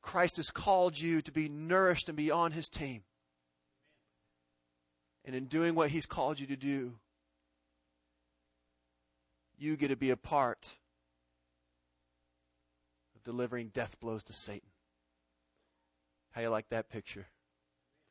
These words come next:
Sounds pretty good to me. Jesus also has this view of the whole thing.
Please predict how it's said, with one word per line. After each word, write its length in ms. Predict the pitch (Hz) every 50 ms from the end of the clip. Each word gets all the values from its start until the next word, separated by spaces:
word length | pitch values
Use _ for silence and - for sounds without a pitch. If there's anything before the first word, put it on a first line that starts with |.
| _ _ _ _ _
Sounds 300 | - - 135 131 123 -
pretty 240 | - - 131 120 117
good 180 | 117 113 104
to 60 | 110
me. 240 | 107 107 104 98 - _ _ _ _ _ _ _ _ _ _ _ _ _ _ _ _ _ _ _ _ _ _ _ _ _ _ _ _ _ _ _ _ _ _ _ _ _ _ _ _ _ _ _ _ _ _ _ _ _ _ _ _ _ _ _ _ _ _ _ _ _ _ _ _ _ _ _ _ _ _ -
Jesus 420 | - 131 135 139 131 131 - -
also 300 | 139 135 135 - - 123
has 260 | 113 127 117 117 110
this 180 | - 117 110 -
view 260 | - - 120 120 117
of 80 | 113 113
the 80 | 117 110
whole 160 | 120 117 113
thing. 340 | - 120 110 120 123 123